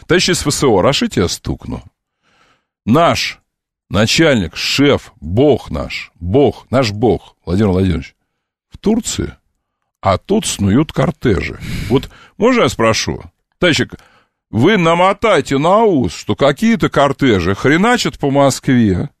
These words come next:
с кортежем мотоциклистов, ещё вдобавок. Взад-вперёд елозят здесь,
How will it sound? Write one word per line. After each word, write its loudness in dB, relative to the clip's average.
с -10
кортежем 0
мотоциклистов, 0
ещё 0
вдобавок. 0
Взад-вперёд 2
елозят 2
здесь, -6